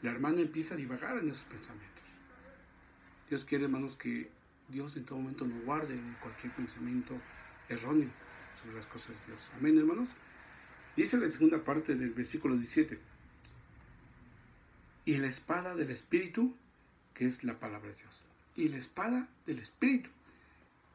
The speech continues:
que es la palabra de Dios. Hermanos, en todo momento, hermanos, ya decía hace rato, hay falsos profetas, falsos predicadores.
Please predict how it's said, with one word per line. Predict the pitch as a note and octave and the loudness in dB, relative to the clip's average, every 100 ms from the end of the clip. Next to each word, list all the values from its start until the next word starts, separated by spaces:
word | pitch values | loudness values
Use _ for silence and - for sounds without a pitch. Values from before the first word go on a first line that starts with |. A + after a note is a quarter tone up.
| _ - - | _ -20 -4
que | D#3 | -2
es | D3+ | -2
la | C#3+ | -4
palabra | B2+ A#2+ A2+ | -4 -6 -6
de | A2+ | -8
Dios. | A2 - - - _ _ _ - - | -12 -18 -20 -20 _ _ _ -20 -10
Hermanos, | F3+ G#3+ F#3 - - _ _ _ - - - - _ _ - - - - - - | -6 -6 -8 -16 -20 _ _ _ -20 -20 -20 -20 _ _ -20 -20 -20 -20 -20 -6
en | D#3 - | -4 4
todo | C#4+ D4 | 6 6
momento, | G#3+ G3+ A#3+ G#3+ | 4 6 6 6
hermanos, | A3+ A3+ A#3+ - - - _ _ _ | 2 2 2 -2 -18 -20 _ _ _
ya | D#3 | 4
decía | F3 F3 F#3 | 4 -2 -6
hace | E3+ - | -6 -6
rato, | C#3+ C#3+ F#3+ - - - _ _ _ _ | -6 -6 -10 -16 -20 -20 _ _ _ _
hay | - E3+ G#3 - _ _ _ - - _ _ _ _ - - - - - - | -4 -4 -4 -10 _ _ _ -20 -20 _ _ _ _ -20 -20 -20 -20 -20 -12
falsos | - E3+ - E3+ - - - - - - - - | -2 -2 -2 -6 -8 -18 -20 -20 -20 -20 -20 -14
profetas, | - - B2+ - - - - - - - | -12 -8 -10 -10 -20 -20 -20 -20 -20 -6
falsos | - F#3+ - F#3 - - - - - - | -4 -4 -6 -12 -16 -20 -20 -20 -20 -12
predicadores. | C3+ C3 B2 A#2 A2 - - | -6 -4 -4 -6 -8 -16 -18